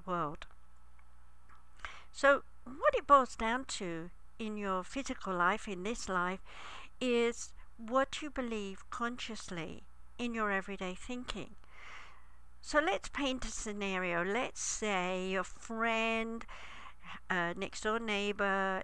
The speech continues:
is always chatting to you over the fence, pops in for a cup of tea, you get on famously, until suddenly one day there's an issue about your trash bins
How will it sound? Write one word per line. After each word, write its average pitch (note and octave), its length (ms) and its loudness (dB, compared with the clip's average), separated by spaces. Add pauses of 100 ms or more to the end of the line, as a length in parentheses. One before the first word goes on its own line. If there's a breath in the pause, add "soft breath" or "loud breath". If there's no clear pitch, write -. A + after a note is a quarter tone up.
is G3 200 -4
always G3 240 -2
chatting G#3+ 540 2
to - 180 -4
you G#3 180 0
over F#3 240 2
the A3+ 140 -2
fence, A3 600 -2
pops - 340 -4
in F#3 260 -4
for A3+ 140 -4
a G#3+ 60 -2
cup A#3 300 2
of A3+ 160 -8
tea, A#3 320 -4
you A3 180 -2
get A#3 240 2
on A#3 260 6
famously, A#3+ 1300 0 (600 loud breath)
until G#3+ 400 2
suddenly B3 480 0
one G#3+ 300 2
day G3+ 220 0
there's G3 240 -2
an G3+ 180 -4
issue F3+ 580 -2 (640 loud breath)
about F#3+ 640 8
your G3 140 -4
trash E3 460 -2
bins D#3+ 400 -4